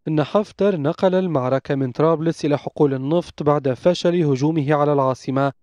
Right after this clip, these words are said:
معتمدا في ذلك على التضليل الإعلامي وحملات الضغط والدعاية بدلا من استخدام القوة.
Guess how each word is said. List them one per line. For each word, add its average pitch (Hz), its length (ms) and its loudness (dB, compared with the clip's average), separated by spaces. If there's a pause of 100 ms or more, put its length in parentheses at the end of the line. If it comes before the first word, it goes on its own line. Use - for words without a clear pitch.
(220)
معتمدا 139 540 0
في 139 140 -4
ذلك 165 460 2 (240)
على 151 120 4
التضليل 165 560 0
الإعلامي 165 640 2
وحملات 139 580 0
الضغط 143 400 -2
والدعاية 147 720 0
بدلا 160 520 0
من 156 240 -2
استخدام 139 540 -2
القوة. 135 520 -2